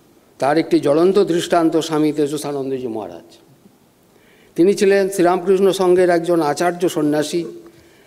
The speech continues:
শ্রীরামকৃষ্ণ সংঘের অন্যান্য সেবা প্রকল্পে দক্ষতার সঙ্গে সেবা করলেও রামকৃষ্ণ মিশন বিদ্যা মন্দিরের প্রতিষ্ঠাতা অধ্যক্ষ হিসাবে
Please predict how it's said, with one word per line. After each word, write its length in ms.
শ্রীরামকৃষ্ণ 640
সংঘের 440
অন্যান্য 460
সেবা 300
প্রকল্পে 640
দক্ষতার 440
সঙ্গে 320
সেবা 280
করলেও 480
রামকৃষ্ণ 560
মিশন 320
বিদ্যা 320
মন্দিরের 520
প্রতিষ্ঠাতা 600
অধ্যক্ষ 400
হিসাবে 460